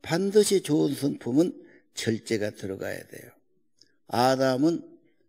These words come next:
그 좋은 걸 받았는데 순종이었고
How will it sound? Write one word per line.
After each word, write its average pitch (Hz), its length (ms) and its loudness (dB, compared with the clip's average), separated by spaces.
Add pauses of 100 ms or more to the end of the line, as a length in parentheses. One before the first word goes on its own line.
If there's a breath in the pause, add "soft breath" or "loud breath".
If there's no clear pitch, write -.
(180)
그 135 220 2
좋은 127 280 2
걸 117 180 2
받았는데 110 800 -2 (500 soft breath)
순종이었고 151 960 2